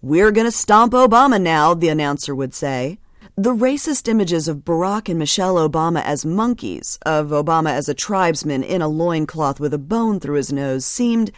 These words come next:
after a while, to blur into each other. There was a fad, early on, of bringing loaded guns to Obama's speeches. That died down, but the fantasies of armed revolution, talk of seventeen seventy-six,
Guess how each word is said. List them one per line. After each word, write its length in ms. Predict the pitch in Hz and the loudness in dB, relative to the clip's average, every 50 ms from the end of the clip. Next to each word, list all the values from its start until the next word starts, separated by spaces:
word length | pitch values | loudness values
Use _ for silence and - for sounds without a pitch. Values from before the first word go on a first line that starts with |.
| - - - | -18 -10 -6
after 320 | - 269 302 285 - 277 | -4 -4 -4 -4 -4 -2
a 100 | 247 220 | 0 0
while, 540 | 202 185 165 170 180 185 185 185 185 180 170 | 0 -2 -4 -4 -4 -4 -2 0 2 0 0
to 140 | - - 156 | 0 -4 -6
blur 500 | 143 131 _ - 151 156 165 185 190 196 | -8 -8 _ -12 -8 -4 -4 -2 -2 -4
into 460 | - - - 160 160 160 151 - 131 135 | -4 -4 -4 -2 -2 -2 -4 -4 -6 -6
each 160 | 127 - 131 | -6 -6 -6
other. 320 | 120 123 - - 52 - - - - - - - - - | -6 -6 -6 -8 -12 -14 -14 -20 -20 -20 -20 -20 -8 0
There 160 | - 233 262 | 2 2 4
was 120 | 262 214 | 4 2
a 60 | 196 170 | -2 -4
fad, 500 | - - 233 185 165 131 90 69 - - - | -2 0 0 2 2 0 -2 -4 -6 -4 -2
early 320 | - 190 180 175 170 170 | 0 0 2 2 0 0
on, 260 | 170 160 143 131 123 | 0 0 0 -2 -2
of 300 | 120 - - 165 160 151 | -2 -2 -2 -2 -2 -2
bringing 320 | 147 190 190 190 185 175 170 | -2 -2 0 0 0 0 0
loaded 540 | 160 160 175 180 190 190 190 165 151 131 - | 0 0 0 0 0 0 -2 -4 -4 -6 -4
guns 500 | - 165 180 180 160 147 127 120 - - | -2 -2 0 0 0 0 -2 -2 -4 -4
to 100 | - 143 | -2 0
Obama's 460 | 135 131 - 127 113 110 107 104 - | 0 0 0 -2 -4 -4 -6 -8 -8
speeches. 600 | - - 143 127 - - - - - - - - - - - - - _ _ - - | -8 -6 -6 -6 -6 -6 -8 -10 -8 -8 -10 -12 -14 -20 -20 -20 -20 _ _ -16 -10
That 320 | 208 294 370 392 - - | -6 -4 -4 -4 -4 -4
died 280 | 208 220 208 185 165 156 | -2 0 0 0 -2 -2
down, 380 | 196 208 202 185 170 156 156 | -2 0 0 2 2 0 2
but 140 | 151 180 - | 0 0 -2
the 80 | - - | -2 -6
fantasies 600 | - 247 247 254 247 240 220 - 208 196 160 160 | -6 -4 -2 0 0 0 -2 -2 -4 -4 -2 -2
of 140 | 156 - - - | -4 -4 -6 -6
armed 380 | - 165 175 202 214 214 208 180 | -4 -2 -2 0 0 -2 -2 -2
revolution, 800 | 170 175 180 175 180 165 156 170 170 - - 180 170 170 170 165 - - - | -2 -2 0 0 0 -2 -2 -4 -4 -4 -6 -4 -4 -4 -6 -8 -12 -16 -10
talk 280 | - 208 202 208 202 202 | -4 -2 -2 -2 -2 -2
of 100 | 190 - | -4 -2
seventeen 580 | - - 202 185 190 185 170 - 180 170 165 | 0 0 0 0 0 -2 -2 -2 -4 -4 -2
seventy-six, 800 | 156 - 185 165 170 160 151 151 - - 180 175 - - - - | -2 -2 -2 0 0 -2 -2 -2 0 0 -2 -2 -2 -4 -8 -8